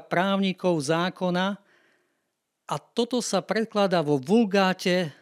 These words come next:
všade, kde je zmluva, brit, hebrejčine, vo vulgáte je preklad testamentum. A to sa potom použilo zákon. Ale je nový zákon niekde vyjadrené písme?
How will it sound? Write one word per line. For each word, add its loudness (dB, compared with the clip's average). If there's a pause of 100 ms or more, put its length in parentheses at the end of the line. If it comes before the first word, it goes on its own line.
(120)
všade, 0
kde 0
je -4
zmluva, 0 (560)
brit, -4
hebrejčine, -4 (600)
vo -8
vulgáte 0
je -2
preklad -4 (240)
testamentum. -4 (480)
A -18
to -10
sa -6
potom -4
použilo 0
zákon. -2 (1500)
Ale -4
je 2
nový 2
zákon 0
niekde 2
vyjadrené 0
písme? -4